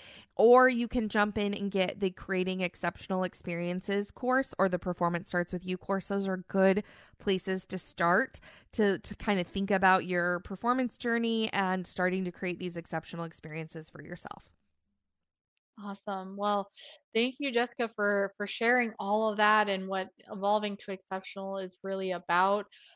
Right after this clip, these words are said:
Speaker 2: Um, I think our viewers are really gonna appreciate understanding, you know, what it is that we're seeking out to do, right? What we are trying to do. We are really trying to change the lives of, of our viewers and everyone, because we know that,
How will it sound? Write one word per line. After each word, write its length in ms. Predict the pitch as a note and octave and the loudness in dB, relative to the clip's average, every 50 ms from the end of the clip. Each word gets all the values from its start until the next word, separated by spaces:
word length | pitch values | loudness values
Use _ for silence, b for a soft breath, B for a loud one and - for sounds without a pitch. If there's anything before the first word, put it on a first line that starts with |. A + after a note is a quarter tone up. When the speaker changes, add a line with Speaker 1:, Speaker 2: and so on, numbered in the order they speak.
| b b - | b b -2
Speaker 2:
Um, 260 | F3+ F3+ F#3 F#3 F#3 | 0 0 0 0 -2
I 140 | - F#3+ F#3 | -2 -6 -4
think 180 | - G3+ G3 | -4 -4 -2
our 140 | F#3+ G3 G3 | -2 -2 -2
viewers 320 | G3 G3+ G#3+ A3+ A#3 G#3 G3+ | -2 -4 -2 -2 -2 0 0
are 120 | F#3+ F#3 | -2 -2
really 260 | F3+ G3+ A3+ A3+ A3+ | 0 -2 -2 -2 -2
gonna 260 | G#3+ G#3 G3+ G#3 G3 | -4 -4 -4 -4 -4
appreciate 640 | F#3+ _ - G3+ G#3 G3 - - G3+ F#3+ F#3+ F#3+ F#3+ | -6 _ -8 -8 -8 -8 -6 -6 -4 -4 -2 -2 -4
understanding, 960 | - F#3+ F#3+ F#3 F#3 F#3 - - - A3+ A3+ A3+ A3 A3 A3 G#3+ G#3+ G#3+ G#3 G#3 b b b b b b b _ - | -4 -6 -8 -8 -8 -10 -10 -8 -4 -2 -2 -2 0 0 -2 -2 -2 -2 -4 -8 b b b b b b b _ -10
you 80 | G3 F#3 | -6 -4
know, 120 | F#3 F#3+ | -2 -2
what 200 | F#3 F#3+ G#3+ A3+ | 0 0 2 2
it 140 | A#3+ A#3+ A3 | 2 2 2
is 160 | A3 G#3+ G#3 | 2 0 0
that 200 | G3+ G3 F#3 - | 0 -2 -2 -2
we're 320 | - G3+ G3 G3 G#3 G#3 G#3+ | -2 -4 -2 0 0 0 -2
seeking 760 | G#3 - - _ - G#3 G3+ - - G3+ G3 F#3+ F#3+ F#3+ G#3+ - _ - - | -4 -8 -16 _ -8 -8 -8 -6 -8 -8 -8 -8 -8 -12 -14 -18 _ -4 -2
out 260 | F#3+ G3+ - - _ | -2 -2 -4 -6 _
to 100 | - G3 | -12 -10
do, 260 | F#3+ G3 G3 F#3 F3+ | -6 -2 -2 -2 -2
right? 240 | F3 F3+ F#3 F#3 F#3 G#3 | -2 -2 -2 -2 -4 -4
What 200 | F#3 F#3+ G3 G3+ G#3+ | -4 -6 -6 -6 -4
we 240 | F#3+ G3 G3+ G#3+ G#3 | -4 -2 0 0 0
are 200 | G#3 - G3 F#3+ | 0 0 -2 -4
trying 380 | F#3+ - - G3 F#3+ F#3+ F#3+ F#3+ | -4 -6 -6 -6 -6 -6 -6 -8
to 80 | F#3+ | -8
do. 180 | G3 F#3+ F#3 F#3+ | -6 -6 -6 -6
We 140 | G3 G3 G3 | -4 -4 -4
are 80 | G3 | -6
really 360 | F#3+ G3 G3 G#3 G#3+ G#3 G#3+ | -6 -6 -4 -2 -2 -2 -2
trying 260 | G3+ - G#3 G3+ G3 F#3+ | -4 -4 -4 -4 -4 -4
to 80 | F#3 | -6
change 300 | - - F#3+ F#3 F#3 - | -8 -8 -8 -8 -10 -8
the 100 | - F#3+ | -8 -6
lives 420 | F#3+ F#3+ F#3 F3+ F3+ F#3 F#3 F#3 - - | -2 0 2 2 2 0 -2 -6 -10 -6
of, 280 | - G3 F#3+ F#3 F3+ F3+ _ B B B B B B B | -2 0 0 0 -2 -4 _ B B B B B B B
of 120 | - F#3+ F#3 | -6 -2 -2
our 220 | F#3 F#3 F#3+ G#3 | -2 -2 -2 -6
viewers 560 | G#3 A3+ A#3 A#3+ A#3+ A#3 A3+ A3+ A3 A3+ G#3+ | -6 -6 -4 -2 -2 0 0 0 0 0 -2
and 140 | G#3+ G3 G3 - G#3+ | -4 -8 -6 -2 -2
everyone, 580 | G3+ F#3+ G3 G3+ G3 G3 G3 G3 G3 F#3+ F#3+ | -2 -2 -2 -4 -4 -4 -4 -4 -4 -4 -6
because 300 | F#3+ F#3 - F#3 F#3 - | -8 -10 -12 -12 -12 -10
we 100 | G3+ G#3 | -10 -8
know 260 | G3 G3 F#3+ G3 F#3+ | -6 -4 -2 -2 -2
that, 220 | F#3+ F#3 F#3 F#3+ | -2 -2 -4 -6